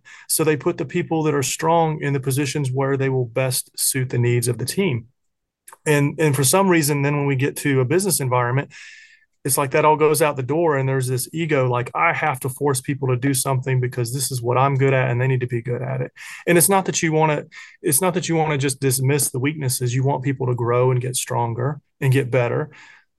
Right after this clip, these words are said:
But again, why would you have somebody do X when they're extremely good at Y? <laughs> And you have somebody else that's extremely good at X.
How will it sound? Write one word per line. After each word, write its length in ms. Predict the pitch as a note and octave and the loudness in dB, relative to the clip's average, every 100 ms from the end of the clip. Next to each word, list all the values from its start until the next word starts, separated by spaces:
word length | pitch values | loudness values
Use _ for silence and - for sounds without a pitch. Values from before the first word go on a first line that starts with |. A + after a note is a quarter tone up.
| - | -2
But 160 | D3 | 0
again, 380 | C#3 C#3 D#3+ B2+ | 2 2 2 0
why 240 | A#2 B2+ D3+ | 0 2 2
would 160 | D#3 | -2
you 120 | D3 C#3 | -2 -2
have 180 | C#3+ | -2
somebody 320 | B2+ C#3 C3+ C3 | -2 0 2 2
do 260 | C3 B2+ - | 2 0 0
X 400 | D#3 - - - | -2 0 -2 -2
when 200 | C3+ C3 | 0 2
they're 120 | C3 | 2
extremely 480 | C#3 - C#3 C#3 C#3 | 0 -4 0 0 2
good 200 | B2+ C3 | 2 0
at 100 | C3 | 0
Y? 280 | C3 - A2+ | -4 -4 -6
<laughs> 480 | - - A2+ G2+ B2 - - - - - | -10 -10 -8 -8 -12 -18 -20 -20 -12 -2
And 140 | C#3 | 2
you 80 | C#3+ | 4
have 180 | D3 D3 | 4 2
somebody 340 | - C#3 C3 | 0 2 2
else 200 | D#3 C#3+ | 2 0
that's 100 | - | -6
extremely 500 | C#3+ - - C3+ C3 | -6 -6 -2 0 2
good 160 | C3 C3 | 2 0
at 100 | B2+ | 0
X. 460 | D#3+ - - - | -2 -4 -6 -8